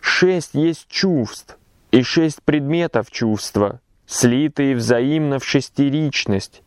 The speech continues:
Шестиричность знания создают. Чувства и предметы чувства, знанием единясь, родят прикосновенья.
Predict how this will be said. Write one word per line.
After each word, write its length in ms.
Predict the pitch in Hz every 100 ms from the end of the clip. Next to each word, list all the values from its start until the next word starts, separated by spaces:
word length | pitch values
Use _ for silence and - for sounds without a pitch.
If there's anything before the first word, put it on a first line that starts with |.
| _ _ -
Шестиричность 1080 | - 117 - 117 107 123 143 - 117 - _ _
знания 680 | 110 104 98 107 143 123 92
создают. 760 | - 101 92 98 95 98 95 - _ _ _ _ _ -
Чувства 680 | - 123 120 127 - 120 120
и 220 | - 127
предметы 640 | 123 113 110 117 147 139
чувства, 680 | 120 - 107 98 - 98 98 - _
знанием 840 | 113 101 107 117 131 156 165 165 151
единясь, 800 | 147 139 139 127 127 143 139 -
родят 600 | - 123 113 107 107 113
прикосновенья. 1160 | - 117 - 110 - 104 104 113 135 120 104 -